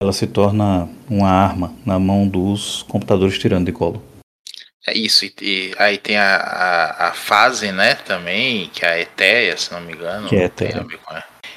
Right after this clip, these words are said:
Speaker 2: Enfim, é, são uma série de, de, de referências bacanas, assim, e tem umas subversões muito bacanas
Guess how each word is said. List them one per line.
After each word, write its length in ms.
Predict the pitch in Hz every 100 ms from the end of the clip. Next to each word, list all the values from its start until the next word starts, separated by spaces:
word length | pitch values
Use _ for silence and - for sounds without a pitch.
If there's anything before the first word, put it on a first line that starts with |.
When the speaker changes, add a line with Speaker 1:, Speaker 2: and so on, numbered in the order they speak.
| -
Speaker 2:
Enfim, 460 | 160 160 175 123 - -
é, 200 | 120 117
são 260 | - 170
uma 160 | 214 185
série 300 | - 165 175
de, 420 | 175 165 127 95
de, 360 | 104 104 82 80
de 180 | 98
referências 680 | 95 95 117 98 90 107 98
bacanas, 420 | 98 98 - 95 92
assim, 380 | - 120 170
e 40 | 202
tem 180 | - 214
umas 200 | 220 -
subversões 580 | 196 180 156 - 147
muito 240 | 151 151 156
bacanas 920 | 190 214 - 127 127 160 156 - -